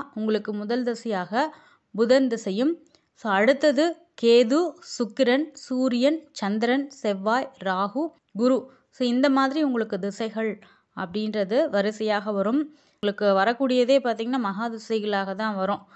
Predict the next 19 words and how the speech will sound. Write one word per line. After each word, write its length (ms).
அப்போ 200
இந்த 160
மகா 340
திசைகள் 480
அப்படின்றது 500
உங்களுக்கு 320
நல்லா 220
இருக்கு. 240
இப்போ 120
சனி 320
திசை 260
உதாரணத்துக்கு 640
மூன்று, 340
ஆறு, 240
பத்து, 280
பதினொன்றாம் 540
இடத்துல 340
இருக்கு. 380
குருவோட 420